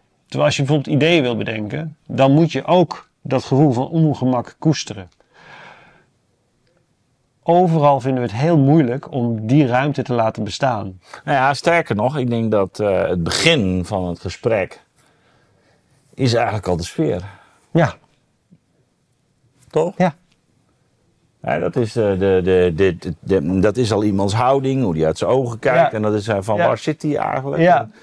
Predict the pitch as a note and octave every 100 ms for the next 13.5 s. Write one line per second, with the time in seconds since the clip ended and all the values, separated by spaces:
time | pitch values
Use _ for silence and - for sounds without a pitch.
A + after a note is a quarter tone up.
0 | _ _ B2+ A#2+ A#2 - F#3 F3+ A2+ A#2
1 | A#2 A2+ - A2 F#2+ A2 D#3+ F#3 D3 A2+
2 | G2+ F#2+ F2 F2+ G3+ F3+ F2+ - D#3+ E3+
3 | - _ _ _ _ _ _ _ _ _
4 | - D3 F3 C#3+ D3+ C3+ C#3+ - - _
5 | _ _ _ _ _ _ _ - E3 F#3+
6 | - F3+ C#3 - D#3+ C#3+ C#3+ - D3 -
7 | D#3 C#3+ B2+ - _ _ _ - - _
8 | _ - - - F3 C#3 C3 - C3+ F#3+
9 | - C#3 B2 A#2+ C#3+ D3 D3 D3+ D3 D#3
10 | C3+ - - _ _ - _ _ - A#2
11 | A2+ G2+ F#2 A#2 A#2+ F2 C#2+ D3 F3 B2
12 | D#2 - - E2 D#2+ E2 D#2+ F2+ A2+ F3
13 | - E2 E3 -